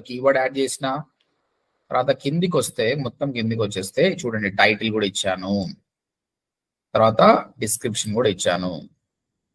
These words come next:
title and description ఇచ్చాను. టైటిల్ కూడా ఎప్పుడు కూడా సిక్స్టీ క్యారెక్టర్స్ లోపల ఉండాలి, వన్ సిక్స్టీ లోపలనే ఉండాలి. ఈ కీవర్డ్స్ ని కాంబినేషన్ చేసుకుంటే ఎక్కువ కీవర్డ్స్ టార్గెట్ ఉండాలి, కానీ కీవర్డ్ స్టఫింగ్ చేయొద్దు. కీవర్డ్ స్టఫింగ్ చేయకుండా చేశాం,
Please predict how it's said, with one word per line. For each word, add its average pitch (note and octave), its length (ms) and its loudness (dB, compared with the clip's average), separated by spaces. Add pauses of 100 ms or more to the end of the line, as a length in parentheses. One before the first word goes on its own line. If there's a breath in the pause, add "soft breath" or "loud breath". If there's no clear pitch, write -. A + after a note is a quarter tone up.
(340)
title A2+ 400 4
and B2 140 2
description G2+ 520 -4
ఇచ్చాను. D2+ 340 -6 (1500)
టైటిల్ A2+ 280 4
కూడా C#3 160 10
ఎప్పుడు D3 280 6
కూడా A#2 160 4 (220)
సిక్స్టీ A#2+ 320 -8
క్యారెక్టర్స్ G#2+ 320 2
లోపల G2+ 260 0
ఉండాలి, C3+ 280 0
వన్ G#2 180 0
సిక్స్టీ - 280 -10
లోపలనే F#2+ 380 -4
ఉండాలి. F2+ 300 0 (520)
ఈ - 140 -20
కీవర్డ్స్ D3+ 440 4
ని E3+ 60 2 (160)
కాంబినేషన్ C#3+ 540 2
చేసుకుంటే - 340 -2
ఎక్కువ - 240 0
కీవర్డ్స్ D3 300 2
టార్గెట్ A#2+ 360 2
ఉండాలి, G2+ 260 2
కానీ E3 180 6 (100)
కీవర్డ్ D3+ 300 8
స్టఫింగ్ C#3+ 420 0
చేయొద్దు. G2 360 -2 (1080)
కీవర్డ్ A#2+ 280 0
స్టఫింగ్ A#2 380 -4
చేయకుండా A2 460 0
చేశాం, - 320 -4